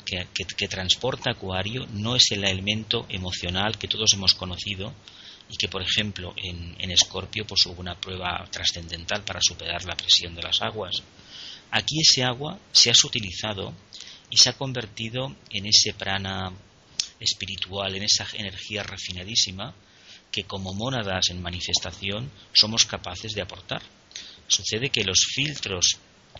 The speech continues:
que hemos generado y que el sistema de evolución ha puesto por el medio para que vayamos poco a poco evolucionando,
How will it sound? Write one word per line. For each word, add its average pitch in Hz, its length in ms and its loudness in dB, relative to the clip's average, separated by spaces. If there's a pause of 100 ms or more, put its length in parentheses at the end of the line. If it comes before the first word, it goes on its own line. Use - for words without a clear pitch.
(280)
que 98 100 -8
hemos 104 200 4
generado 98 600 -2
y 92 80 -12
que - 160 -10
el 87 80 -8
sistema 98 720 0 (280)
de 95 80 -6
evolución 95 640 -2
ha 98 140 -8
puesto 101 360 0
por 87 160 -10
el 87 100 -10
medio 98 320 -4
para 90 200 -6
que 92 120 -6
vayamos 90 540 -2 (480)
poco 101 220 0
a 92 80 -4
poco 104 260 0
evolucionando, 95 800 -4